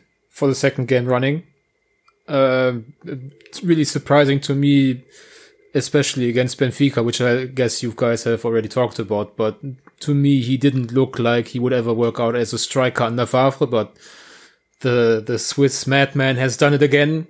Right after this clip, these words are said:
I mean, it, it's really working quite well, uh, especially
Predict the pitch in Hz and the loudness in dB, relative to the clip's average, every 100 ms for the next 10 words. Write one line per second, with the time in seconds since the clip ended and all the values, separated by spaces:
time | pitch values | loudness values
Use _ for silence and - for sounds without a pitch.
0 | - 135 123 123 120 135 143 131 139 123 | -10 -8 -6 -4 -6 -8 -12 -10 -10 -8
1 | - 143 135 135 135 139 127 - 131 123 | 0 2 4 4 2 0 -6 -2 -2 0
2 | 135 131 135 131 143 147 120 117 117 117 | 2 2 2 -2 -6 -10 -6 -6 -8 -8
3 | - 127 - 131 123 120 113 | -4 -2 -2 -4 -4 -4 -6